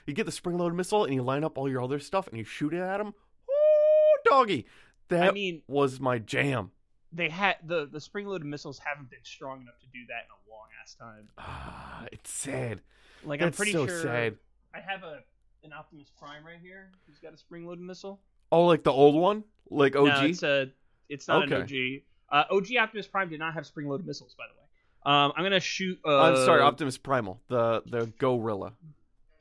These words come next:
Speaker 2: Yeah, that one, that one actually was pretty weak missiles too. Although my
Speaker 1: What, it had
Speaker 2: Oh, boy.
Speaker 1: something. It might have been a Lego that I had that had, had, um,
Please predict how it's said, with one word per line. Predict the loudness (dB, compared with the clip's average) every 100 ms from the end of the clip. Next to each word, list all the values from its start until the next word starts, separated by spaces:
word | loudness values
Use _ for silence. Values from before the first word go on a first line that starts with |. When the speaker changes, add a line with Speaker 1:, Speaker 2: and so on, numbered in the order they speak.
| _ _ _
Speaker 2:
Yeah, | 0 4
that | 6 4
one, | 2 -2 -4
that | 2 2
one | 2
actually | -4 -4 -4
was | -4
pretty | -4 -6
weak | -6 -8
missiles | -10 -12 -12 -8
too. | -4 0
Although | 2 2 0 -2 _ _ -6
my | 0 0 -2 -8 -20 _ _ _ _ _ _
Speaker 1:
What, | -4 0
it |
had | 2 2
Speaker 2:
Oh, | 0
boy. |
Speaker 1:
something. | -2 0 0 2 -2 -2 -4 -12 _ _
It | 0
might | 2
have | 2
been | 0
a | 0
Lego | -2 -2 0 2 2
that | 2
I | -2
had | -4 -6
that | -6 -4
had, | -4 -4 -6
had, | -6 -6 -6
um, | -6 -8 -12